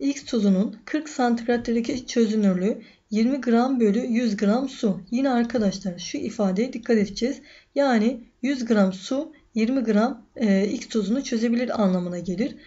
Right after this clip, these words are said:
Buna göre kırk santigrat derecede üç yüz gram suda doksan gram X tuzu eklenirse kaç gram çözülmeden kalabilir? Ne diyeceğiz yine arkadaşlar? Aynı yoldan gideceğiz. Kırk santigrat derecede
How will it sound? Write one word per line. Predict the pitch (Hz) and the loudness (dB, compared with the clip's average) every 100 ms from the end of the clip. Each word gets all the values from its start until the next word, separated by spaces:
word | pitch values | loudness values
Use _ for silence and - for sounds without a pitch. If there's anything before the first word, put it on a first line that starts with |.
| - - | -20 -6
Buna | 320 294 | 0 2
göre | 220 180 | 2 0
kırk | 175 302 | -2 -8
santigrat | - 247 240 233 233 226 | -2 0 0 0 -2 0
derecede | 233 214 214 202 175 - - _ | 0 2 2 2 0 -6 -20 _
üç | 240 208 294 | -6 -4 -6
yüz | 285 | -4
gram | - 214 196 | 0 2 2
suda | 196 233 202 202 - - - | 0 -2 0 0 -4 -18 -2
doksan | 220 220 277 285 254 | -2 0 -4 -2 2
gram | 233 214 220 | 2 2 -2
X | 269 | -8
tuzu | - 214 185 185 | -4 -4 -2 -2
eklenirse | 233 214 208 208 294 - 285 294 - - | -2 0 2 2 0 0 -2 -2 -12 -12
kaç | - 285 - | -4 -4 -2
gram | 233 196 208 | 0 0 0
çözülmeden | 277 233 202 196 233 311 - | -2 2 2 2 0 -2 -8
kalabilir? | - 233 277 233 170 - - _ _ _ _ - | 0 2 4 2 0 -4 -20 _ _ _ _ -2
Ne | 285 | 0
diyeceğiz | 311 233 220 190 | 2 4 2 4
yine | 202 196 | 4 4
arkadaşlar? | 185 190 185 - 233 | 2 -2 -2 -2 -2
Aynı | 277 277 214 226 - - _ | 2 4 2 0 -10 -20 _
yoldan | 208 214 208 247 254 | 0 2 2 2 2
gideceğiz. | 196 175 208 226 | 0 0 -4 -2
Kırk | 285 - | -8 0
santigrat | 247 240 233 226 220 | 2 2 2 0 0
derecede | 220 196 185 180 226 | 0 0 0 0 -2